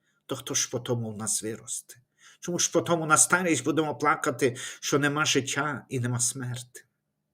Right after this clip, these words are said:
Ми жаліємо своїх дітей, а потім вони нас не пожаліють. Усі ми добре знаємо, що для того, аби навчити дитину добре рахувати чи гарно читати, треба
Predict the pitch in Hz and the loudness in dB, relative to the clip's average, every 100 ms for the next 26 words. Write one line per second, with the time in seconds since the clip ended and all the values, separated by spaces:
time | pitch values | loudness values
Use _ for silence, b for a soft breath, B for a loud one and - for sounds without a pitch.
0 | _ b b b b b - 117 113 104 | _ b b b b b -4 -2 -2 0
1 | 131 113 101 - 101 92 - 104 - 87 | 0 -2 -2 -4 -4 -6 -10 -14 -14 -16
2 | 123 _ _ _ _ _ 123 113 110 110 | -18 _ _ _ _ _ -12 -10 -8 -8
3 | 101 104 107 98 98 - - b b b | -8 -8 -8 -8 -4 -4 -4 b b b
4 | _ 110 110 - - - - - - _ | _ -14 -12 -6 -6 -6 -14 -18 -20 _
5 | _ _ _ _ _ B B B 135 - | _ _ _ _ _ B B B 2 4
6 | 151 139 151 147 - 170 175 151 131 - | 4 4 6 6 4 2 2 2 0 0
7 | 131 135 147 170 123 98 B B B - | 2 0 0 -4 -4 -6 B B B 2
8 | 143 147 135 - 185 175 156 160 180 165 | 4 4 4 6 6 6 4 6 4 4
9 | 135 185 185 165 151 - 151 160 160 135 | 2 2 4 4 4 2 2 4 2 2
10 | 139 156 156 135 139 156 151 135 156 151 | 0 0 -2 -6 -2 -2 -2 0 2 2